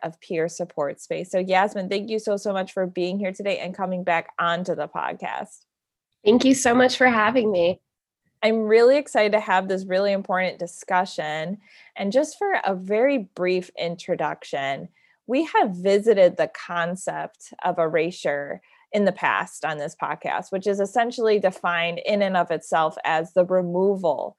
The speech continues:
Speaker 1: of all traces of something. So previously on this podcast, we have talked about how this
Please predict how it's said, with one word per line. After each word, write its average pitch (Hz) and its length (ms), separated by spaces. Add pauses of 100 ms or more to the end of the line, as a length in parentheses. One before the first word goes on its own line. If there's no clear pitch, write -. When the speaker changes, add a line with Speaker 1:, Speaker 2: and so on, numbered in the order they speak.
(240)
Speaker 1:
of 165 120 (120)
all 214 300
traces 160 800 (120)
of 147 160
something. - 640 (220)
So 208 140
previously 302 560
on 208 100
this 196 160
podcast, 185 480
we 175 80
have 170 100
talked 175 280
about 180 180
how 170 160
this 185 260